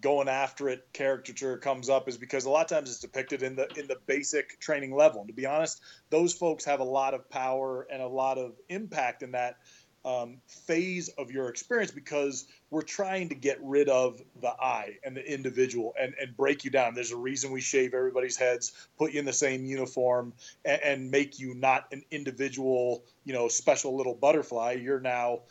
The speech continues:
part of the clay that's all gonna get molded together to be a new, better, greater thing or more capable thing to go do the job. So that, that, that's why that gets depicted a lot. Now, the thing that was interesting about seal training is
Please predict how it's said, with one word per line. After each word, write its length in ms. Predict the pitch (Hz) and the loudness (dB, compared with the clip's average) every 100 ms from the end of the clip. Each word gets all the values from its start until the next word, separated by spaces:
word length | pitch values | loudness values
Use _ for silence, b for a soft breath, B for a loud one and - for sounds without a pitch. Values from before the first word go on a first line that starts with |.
| b _ | b _
part 180 | 151 139 | 2 2
of 80 | 127 | 0
the 80 | 123 | -8
clay 340 | - 135 135 | -6 -2 -2
that's 160 | 127 139 | -2 -2
all 160 | 127 | -2
gonna 200 | 127 127 | -4 -6
get 240 | 120 127 131 | -6 -6 -2
molded 340 | 131 131 127 | -2 -2 -6
together 340 | 123 131 131 | -4 -2 -2
to 80 | 127 | -4
be 360 | 123 131 127 113 B B _ | -6 -8 -8 -12 B B _
a 120 | 131 127 | -4 -2
new, 320 | 127 143 135 | 0 0 2
better, 360 | 139 135 127 | 4 4 2
greater 460 | 117 117 127 127 123 | -2 0 2 2 0
thing 340 | - 131 127 | 0 -2 -2
or 120 | 127 120 | -4 -2
more 180 | 123 120 | -2 0
capable 460 | 156 156 151 131 | 2 2 4 0
thing 280 | 123 135 123 | 2 -2 -2
to 40 | |
go 180 | 117 120 | -2 -2
do 140 | 113 117 | -2 -4
the 140 | 113 | -2
job. 320 | 123 107 104 | 0 0 -2
So 80 | 170 | -4
that, 120 | 208 | 4
that, 180 | 220 226 | 4 6
that's 200 | 220 202 | 6 6
why 120 | 196 | 6
that 120 | 156 131 | 4 2
gets 200 | 131 - | -4 -6
depicted 480 | - - 160 131 | -8 -4 -4 -4
a 60 | 117 | -6
lot. 240 | 110 104 - b b b | -6 -8 -12 b b b
Now, 120 | 160 | -2
the 60 | 160 | 0
thing 200 | - 285 | -2 2
that 120 | 220 | 2
was 120 | 165 | 2
interesting 240 | 175 135 147 | -2 -4 -2
about 200 | 139 131 | 0 -2
seal 240 | 147 151 | -4 -6
training 280 | 147 160 | -6 -6
is 120 | 156 | -6